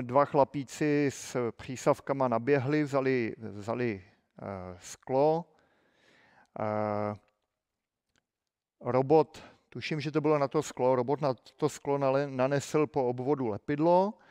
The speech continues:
a oni ho pak vzali a přibouchli ho na, na přední, na karoserii, tam, kde patří přední, přední sklo, tak to ještě jako rukama obouchali, aby to tam jako pěkně drželo.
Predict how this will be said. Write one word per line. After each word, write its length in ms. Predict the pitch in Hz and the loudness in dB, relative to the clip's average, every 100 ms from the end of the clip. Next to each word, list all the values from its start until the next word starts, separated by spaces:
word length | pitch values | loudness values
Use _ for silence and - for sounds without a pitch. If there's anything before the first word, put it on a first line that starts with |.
| - - _ | -20 -20 _
a 120 | - | -8
oni 180 | 110 131 | -6 0
ho 100 | 143 | 0
pak 200 | 135 143 | 2 0
vzali 600 | 120 104 113 127 143 151 - | 0 -2 0 2 2 0 -2
a 280 | 120 117 110 | -2 0 -2
přibouchli 720 | - 135 113 135 - 135 131 | -6 -8 -4 -4 -4 0 0
ho 440 | 120 131 131 135 | 0 2 2 2
na, 520 | 127 120 117 113 113 127 | 2 0 0 0 -2 -4
na 460 | 117 113 110 110 104 _ _ _ _ | -6 -4 -4 -4 -6 _ _ _ _
přední, 600 | - 120 113 127 117 113 _ _ _ _ _ | -12 -8 -6 -4 -4 -8 _ _ _ _ _
na 60 | 117 | -2
karoserii, 760 | 135 127 - 143 143 139 143 | 0 0 0 0 2 2 0
tam, 180 | 139 123 | -2 -4
kde 120 | 120 | -4
patří 380 | 120 117 - 127 | -6 -8 -10 -16
přední, 460 | - 127 113 117 104 - | -12 -12 -8 -8 -8 -12
přední 340 | - 113 120 | -14 -6 -6
sklo, 320 | 113 - 120 117 | -6 -6 -4 -4
tak 120 | 110 117 | -6 -10
to 60 | 107 | -8
ještě 240 | 110 - | -10 -8
jako 200 | 107 - | -8 -6
rukama 520 | 110 98 113 113 107 - 110 | -6 -4 -2 -2 -4 -8 -10
obouchali, 540 | 104 120 123 127 117 | -6 -4 -2 -2 0
aby 140 | 113 110 | -2 -4
to 120 | 120 | -10
tam 180 | 117 110 | -10 -10
jako 280 | 107 117 110 _ - - - _ | -10 -10 -12 _ -20 -20 -20 _
pěkně 340 | 127 - 139 | -6 -2 -4
drželo. 540 | 127 123 123 131 127 | -2 -2 0 2 2